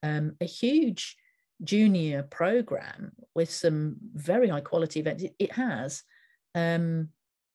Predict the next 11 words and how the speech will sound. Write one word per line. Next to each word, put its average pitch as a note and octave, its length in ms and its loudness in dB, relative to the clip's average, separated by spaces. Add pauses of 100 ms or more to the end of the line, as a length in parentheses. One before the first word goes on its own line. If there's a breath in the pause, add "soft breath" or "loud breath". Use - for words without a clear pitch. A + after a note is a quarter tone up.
(100)
it F3 160 0
has F#3+ 240 -2
thirty-one G3 1000 0 (800)
junior G3 600 2
open F3 480 -2
sanctioned D#3 640 -4
tournaments F3+ 640 -2
in D#3+ 140 0
Europe C3+ 400 0
each D#3 240 -2
year D3+ 380 -2